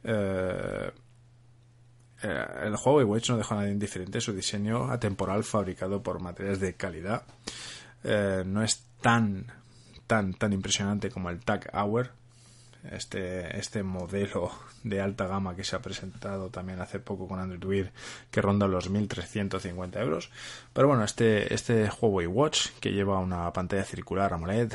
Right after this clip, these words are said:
de uno coma cuatro pulgadas y una resolución de cuatrocientos por cuatrocientos y doscientos ochenta y seis P P P, con un procesador, eh, Qualcomm Snapdragon cuatrocientos y uno dos gigahercios y quinientos doce ram,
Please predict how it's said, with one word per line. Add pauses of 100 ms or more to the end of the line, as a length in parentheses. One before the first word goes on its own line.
(140)
de
uno
coma
cuatro
pulgadas
y
una
resolución
de
cuatrocientos
por
cuatrocientos
y
doscientos
ochenta
y
seis (1080)
P
P
P, (720)
con
un
procesador,
eh,
Qualcomm
Snapdragon
cuatrocientos
y
uno
dos
gigahercios
y
quinientos
doce
ram,